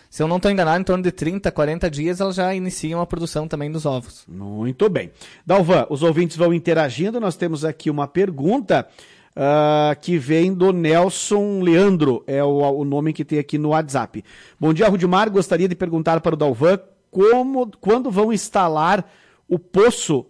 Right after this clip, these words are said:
Speaker 2: no reassentamento. Ah, tem o projeto de instalação de um poço naquela região, Dalvan?"
Speaker 1: Ah, bom dia, Nelson. Ah,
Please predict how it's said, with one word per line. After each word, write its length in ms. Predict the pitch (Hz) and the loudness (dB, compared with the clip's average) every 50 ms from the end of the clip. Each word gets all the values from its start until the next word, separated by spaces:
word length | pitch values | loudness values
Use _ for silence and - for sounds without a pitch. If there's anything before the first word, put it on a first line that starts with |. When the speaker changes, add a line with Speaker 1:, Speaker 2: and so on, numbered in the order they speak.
| _ | _
Speaker 2:
no 160 | - 160 170 170 | -4 -2 0 0
reassentamento. 1120 | 135 156 196 226 202 - - 214 208 190 - 196 180 165 170 190 190 - - 135 107 - _ _ _ _ _ _ _ _ _ _ - | 2 2 0 0 0 0 -2 -2 0 0 -2 0 0 2 2 2 0 0 -4 -6 -8 -8 _ _ _ _ _ _ _ _ _ _ -6
Ah, 1040 | - 139 139 143 147 143 143 143 143 139 139 139 135 131 127 123 123 120 120 123 120 _ | -2 0 2 2 2 2 2 2 0 0 0 -2 -2 -4 -4 -4 -6 -8 -10 -12 -10 _
tem 240 | - 165 170 185 185 | -2 0 2 2 0
o 80 | 180 - | -2 -4
projeto 460 | - 170 165 151 120 156 165 165 - | -2 -2 0 0 0 0 -2 -2 -4
de 60 | 185 | -6
instalação 520 | 151 - - 160 147 143 - - 160 160 | -8 -4 -4 -2 -2 -2 -2 -2 -2 -2
de 60 | 156 156 | -2 -2
um 120 | 147 131 - _ _ _ _ _ _ - | -4 -6 -8 _ _ _ _ _ _ 0
poço 320 | 165 180 202 185 - 202 | 2 2 2 0 -2 -6
naquela 300 | 180 127 - 160 151 156 | -8 -6 -6 -4 -4 -4
região, 720 | 135 135 143 120 117 139 165 214 262 254 202 165 143 127 - _ _ _ | -4 -6 -6 -4 0 0 0 0 0 -2 -4 -4 -6 -8 -10 _ _ _
Dalvan?" 320 | - 156 151 127 139 117 101 - - - | -2 -2 0 0 -2 -4 -4 -8 -14 -10
Speaker 1:
Ah, 180 | 160 147 147 147 | -6 -4 -4 -4
bom 180 | 139 143 147 | -4 -4 -6
dia, 340 | 143 127 175 180 190 185 170 | -4 -4 -2 0 0 0 0
Nelson. 440 | 165 170 170 165 - - 135 123 120 - _ - - - - _ _ | 0 0 0 0 0 -2 -4 -4 -6 -10 _ -20 -20 -20 -20 _ _
Ah, 360 | - 143 143 147 143 143 143 | -4 -2 0 0 0 -2 -4